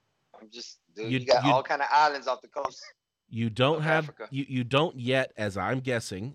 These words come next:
Speaker 2: and this is my speculation, you don't have the level of infrastructure and commitment that you have in Abu Dhabi.
Speaker 1: Mm.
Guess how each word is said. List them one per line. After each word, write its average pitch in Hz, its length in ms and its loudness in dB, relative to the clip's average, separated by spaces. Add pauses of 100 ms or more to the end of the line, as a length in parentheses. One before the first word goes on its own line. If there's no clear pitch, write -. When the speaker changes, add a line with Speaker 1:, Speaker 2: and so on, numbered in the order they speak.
Speaker 2:
and 98 180 -10
this 95 140 -12
is 101 140 -16
my 98 140 -8
speculation, 135 580 -8 (260)
you 120 80 -12
don't 143 200 -4
have 151 200 -4
the 147 80 -6
level 127 380 -4
of 120 100 -4
infrastructure 117 560 -10
and 101 60 -12
commitment 98 400 -12
that - 240 -12
you 98 100 -10
have 85 340 -14 (300)
in 101 160 -12
Abu 87 260 -8
Dhabi. 80 440 -10 (960)
Speaker 1:
Mm. 95 40 -20